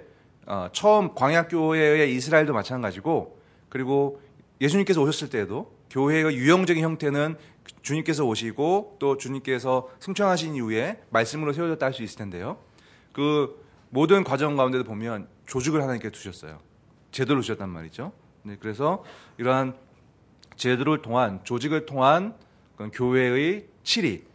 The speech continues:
교회의 통치는 필연적인 것입니다. 그러니까 해도 돼도 안 된, 안 해도 되는 것이 아니고,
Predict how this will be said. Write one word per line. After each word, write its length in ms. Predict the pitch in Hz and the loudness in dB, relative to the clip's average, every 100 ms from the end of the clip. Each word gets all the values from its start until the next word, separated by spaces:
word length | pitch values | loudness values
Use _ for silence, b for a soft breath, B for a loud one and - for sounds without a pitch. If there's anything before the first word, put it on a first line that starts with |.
| _ - | _ -8
교회의 380 | 117 120 127 | -2 2 2
통치는 600 | 131 196 180 170 202 123 - _ _ _ _ _ - _ - | 0 -6 -2 -2 0 -2 -6 _ _ _ _ _ -20 _ -14
필연적인 540 | - 220 240 196 156 | -2 2 2 4 2
것입니다. 460 | 120 101 98 87 170 - _ _ _ _ _ | 0 -4 -6 -6 -8 -12 _ _ _ _ _
그러니까 260 | 110 104 b b b b | -12 -12 b b b b
해도 300 | 208 226 233 | -6 -4 4
돼도 240 | 202 185 | 4 6
안 160 | 120 117 | 6 6
된, 300 | 143 139 135 - | 4 2 -2 -6
안 140 | 104 135 | 0 2
해도 140 | 147 | 2
되는 240 | 123 110 | 0 -2
것이 720 | 92 82 - _ _ _ - 185 | -4 -10 -14 _ _ _ -4 -2
아니고, 440 | 101 107 113 - | 0 -2 -4 -8